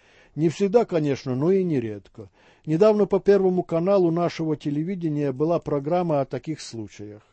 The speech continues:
Я уважаю работу Александра Малинина, известного певца. Даже почти понимаю, почему он взял псевдоним, более благозвучный, чем фамилия отца, Выхухолев.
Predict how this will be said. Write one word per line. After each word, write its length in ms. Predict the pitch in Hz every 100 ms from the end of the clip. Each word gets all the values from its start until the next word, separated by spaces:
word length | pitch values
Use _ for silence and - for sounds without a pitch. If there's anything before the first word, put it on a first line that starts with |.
| _ _ _ _
Я 220 | 139 190
уважаю 640 | 196 180 175 147 220 220 196
работу 460 | 175 165 202 190
Александра 580 | 170 160 - 170 175 160
Малинина, 640 | 156 143 117 107 107 104 101 _ -
известного 560 | 113 113 160 - 160 147
певца. 580 | - 131 - 101 98 - _ _
Даже 240 | 113 143 170
почти 320 | 170 - 196
понимаю, 520 | 185 185 185 208 208
почему 360 | - 175 170 185
он 140 | 180
взял 300 | 127 151 185
псевдоним, 800 | - - 185 160 180 156 147 139 - _ -
более 400 | 101 170 190 170
благозвучный, 1000 | 131 156 143 147 110 120 175 - 180 165
чем 220 | - 147
фамилия 540 | - 139 156 170 165
отца, 560 | 160 151 - 143 131 120 - - _
Выхухолев. 920 | 110 143 170 123 131 - 117 117 113